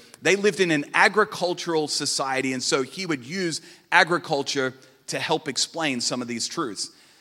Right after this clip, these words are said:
Jesus was talking with some of his followers, and it was right before he was about to go to the cross and be crucified, shortly before his death.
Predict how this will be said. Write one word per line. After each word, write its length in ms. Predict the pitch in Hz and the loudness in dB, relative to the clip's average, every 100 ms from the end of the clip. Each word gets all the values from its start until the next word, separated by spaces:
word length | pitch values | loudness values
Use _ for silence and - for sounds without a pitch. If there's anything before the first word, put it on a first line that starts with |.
| _ - | _ 0
Jesus 420 | 185 196 175 - | 2 4 2 0
was 160 | 151 | -2
talking 400 | - 185 185 175 | 0 2 2 2
with 120 | 143 139 | 0 0
some 220 | 185 170 | -2 0
of 120 | 151 | -2
his 160 | 139 - | -2 -2
followers, 520 | 165 165 151 131 120 | -2 0 2 0 0
and 80 | 135 | -4
it 80 | |
was 200 | 135 131 | -2 -6
right 400 | 98 151 196 233 | -4 0 0 0
before 580 | 208 185 - 156 131 131 - - - _ | -6 -6 0 2 4 2 -4 -20 -20 _
he 160 | - 160 | -4 -2
was 140 | 139 | -2
about 360 | 127 156 170 - | 2 4 4 0
to 100 | 151 | -4
go 240 | 135 151 | 0 2
to 80 | 175 | 2
the 100 | 156 | 0
cross 400 | - 156 143 139 | -2 -2 -2 -4
and 100 | 123 | -6
be 80 | 120 | -10
crucified, 680 | - 147 135 123 123 107 95 - - | -8 -6 -6 -6 -8 -8 -10 -16 -12
shortly 440 | - - 208 196 175 | -2 6 6 6 2
before 380 | 160 - 160 | 2 0 0
his 220 | 143 127 - | 2 -2 -2
death. 380 | 131 101 - | 0 -2 -8